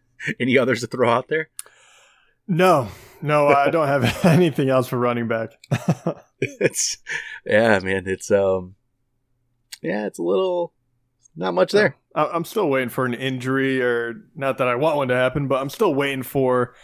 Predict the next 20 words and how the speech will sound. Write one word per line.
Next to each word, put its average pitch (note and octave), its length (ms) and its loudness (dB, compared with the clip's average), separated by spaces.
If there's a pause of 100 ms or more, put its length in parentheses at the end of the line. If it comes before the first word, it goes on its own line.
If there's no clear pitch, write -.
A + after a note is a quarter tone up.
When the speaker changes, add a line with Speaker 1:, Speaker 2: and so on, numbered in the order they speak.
(480)
Speaker 2:
the C#3 240 -2
big C3+ 500 0 (760)
free C#3+ 320 2
agent C3+ 400 0
to C#3 160 0
emerge. B2 580 -2
Uh, B2 240 -4 (260)
uh, D3 140 -8
we're, C#3 380 -2
we're D3 160 -2
getting D#3 280 0
dangerously B2 600 0
close C3 420 0
to A#2+ 300 -2 (320)
the C3+ 180 -2
week B2+ 280 -2
where B2 180 0
it A#2 100 -4
usually B2 380 -2
happens B2+ 520 -2